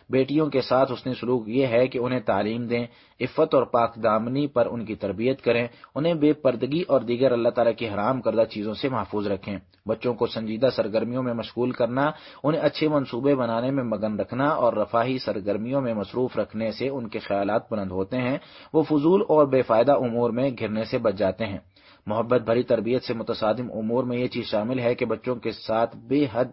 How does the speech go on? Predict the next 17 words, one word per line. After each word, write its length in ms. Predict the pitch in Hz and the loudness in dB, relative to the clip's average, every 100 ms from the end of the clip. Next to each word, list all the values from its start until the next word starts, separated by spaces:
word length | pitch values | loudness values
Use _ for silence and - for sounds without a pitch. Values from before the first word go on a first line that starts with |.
| _ _ - | _ _ -4
زیادہ 440 | 110 104 127 135 - - - - | -2 2 2 0 -2 -20 -16 -4
لاڈ 360 | 107 120 135 - | 0 2 2 0
پیار 280 | 123 127 139 | 2 2 2
کریں، 340 | 135 127 135 - _ - | 0 -2 -2 -8 _ -6
ان 180 | 151 170 | -4 -2
کے 180 | 170 156 | 2 2
تمام 480 | - 117 123 139 139 | 2 0 2 2 0
تر 140 | 127 | -2
مطالبے 500 | 127 110 107 110 120 | -2 0 0 2 0
پورے 340 | - 107 127 | 0 -2 0
کریں، 300 | 127 131 135 - | 0 0 -2 -2
ان 140 | 147 135 | -6 -2
کی 180 | 143 | 0
غلطیوں 380 | 113 113 117 131 | 2 0 0 -4
پر 120 | 123 | -2
تنبیہ 480 | 110 110 107 117 113 | -2 -2 0 -2 -2
نہ 260 | 98 113 | -4 -2